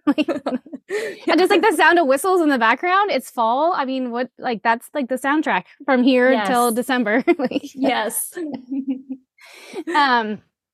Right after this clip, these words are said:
Speaker 1: and Alabama lost, by the way, which is amazing. So, um,
Speaker 2: <laughs>
Speaker 1: and where is your favorite place to travel to?
Speaker 2: Um, I really just love going deeper into the mountains in Colorado.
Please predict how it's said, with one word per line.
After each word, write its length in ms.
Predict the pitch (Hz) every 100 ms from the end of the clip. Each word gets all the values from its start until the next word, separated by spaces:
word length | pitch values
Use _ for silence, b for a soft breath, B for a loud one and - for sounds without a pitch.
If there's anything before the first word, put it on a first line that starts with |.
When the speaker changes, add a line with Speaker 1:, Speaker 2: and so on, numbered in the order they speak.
| - 277
Speaker 1:
and 140 | 233
Alabama 300 | 202 190 185
lost, 200 | 180 180
by 100 | -
the 60 | 233
way, 100 | 214
which 120 | 214
is 60 | 269
amazing. 420 | 285 196 202 220
So, 280 | - 233 233
um, 320 | 254 208 190 - -
Speaker 2:
<laughs> 840 | 277 269 277 - _ _ _ _ 320
Speaker 1:
and 480 | 294 285 285 277 269
where 260 | 277 311 359
is 180 | 381 330
your 180 | 349
favorite 460 | - 277 262 277 -
place 200 | 240 240
to 120 | -
travel 260 | 226 214 220
to? 120 | - - - - - - _ _ _ _ _ _ _ _ _ _ - -
Speaker 2:
Um, 260 | 240 247 233
I 400 | 262 294 370 427 320
really 380 | 269 262 262
just 280 | 220 240 -
love 280 | 226 202 190
going 260 | 208 202 185
deeper 380 | 202 190 190
into 260 | - 190 175
the 80 | 170
mountains 380 | 151 165 170 180
in 100 | 175
Colorado. 640 | 180 180 170 165 165